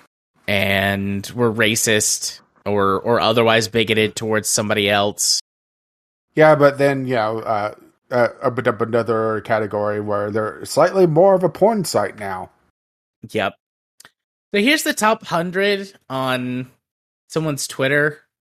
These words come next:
Speaker 2: Mm-hmm.
Speaker 1: Um, so in the top one hundred, number one, Critical Role. Uh, this was total payout from August two thousand nineteen until October of two thousand twenty-one.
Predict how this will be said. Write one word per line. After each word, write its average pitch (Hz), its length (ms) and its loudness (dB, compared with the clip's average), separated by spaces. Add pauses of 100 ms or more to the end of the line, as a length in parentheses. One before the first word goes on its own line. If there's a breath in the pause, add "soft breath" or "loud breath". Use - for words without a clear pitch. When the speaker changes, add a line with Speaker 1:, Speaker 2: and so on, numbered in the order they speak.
(220)
Speaker 2:
Mm-hmm. 123 720 -8
Speaker 1:
Um, 117 600 -2 (840)
so 165 100 -2
in 170 60 0
the 180 80 0
top 214 240 2
one 208 120 2
hundred, 180 360 0
number 196 260 2
one, 123 440 0
Critical 190 460 -2
Role. 117 440 0 (560)
Uh, 110 520 -2
this 127 240 -6
was 127 160 -4
total 165 260 -2
payout 143 380 2
from 123 180 -6
August 131 600 0
two 139 100 -8
thousand 131 260 -2
nineteen 120 580 -4
until 107 460 -2
October 104 420 -4
of 98 100 -6
two 117 100 -10
thousand 104 260 -6
twenty-one. 101 540 -6